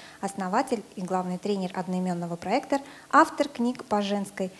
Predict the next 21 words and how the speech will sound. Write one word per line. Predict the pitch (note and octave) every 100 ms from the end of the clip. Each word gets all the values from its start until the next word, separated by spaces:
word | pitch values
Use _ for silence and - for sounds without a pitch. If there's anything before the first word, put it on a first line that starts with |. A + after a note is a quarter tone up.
| -
психологии, | - G3 - F#3 C4+ C#4+ D4
одну | G3+ F#3+ G3+
из | F#3
которых | - F3+ C#4+ D4+
сегодня | - G3 G3
мы | G3
вам | F#3+ F#3
представляем. | F#3 - - F#3+ B3+ D4
Книга | C4+ B3+ C#4+
называется | C4+ C4 B3 B3 B3 A3+ -
«Альфа-женщина». | F#3+ G#3 A3 - - - G#3 G3 - F#3
Сегодня | - G#3+ A3 F#3+
у | F#3+
нас | F3+
в | F3
гостях. | F3 - - E4 - - -
Давайте | F#3+ A#3 A#3+
Филиппа | - G#3 A3
поприветствуем. | G#3+ F#3 - F#3+ C#4 D4+ - A#3+ A#3 - - - - - - - - - - - -
Здравствуйте, | G#3+ C4 C4+ C4
Филипп. | B3 A3 F#3+ G#3+